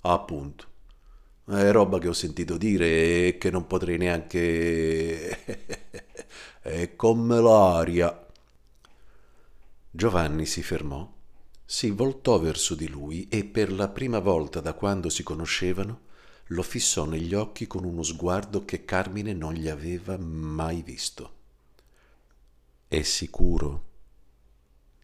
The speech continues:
Carmine restò perplesso e la sua natura di pavido si manifestò in tutta se stessa. Spalancò i fanali da potergli vedere bene fino in fondo. Esitò,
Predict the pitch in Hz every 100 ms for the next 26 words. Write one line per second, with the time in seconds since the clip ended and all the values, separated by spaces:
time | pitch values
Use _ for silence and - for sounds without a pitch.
0 | _ - 139 139 120 113 101 101 - 120
1 | 110 - 80 73 - 82 80 - - -
2 | - - - - 107 113 151 135 127 147
3 | 131 107 - 85 82 87 110 - 120 113
4 | 120 139 - 147 123 101 - - - 117
5 | 107 - 71 - - 69 - - - _
6 | _ - - - 113 101 101 101 - 139
7 | 127 101 - 101 110 135 127 110 101 107
8 | 104 135 120 107 98 92 113 120 110 87
9 | 90 127 135 123 - - - 156 156 135
10 | 123 113 - - 78 65 - 64 - -
11 | - - - - - - - - - -
12 | 78 78 80 76 - -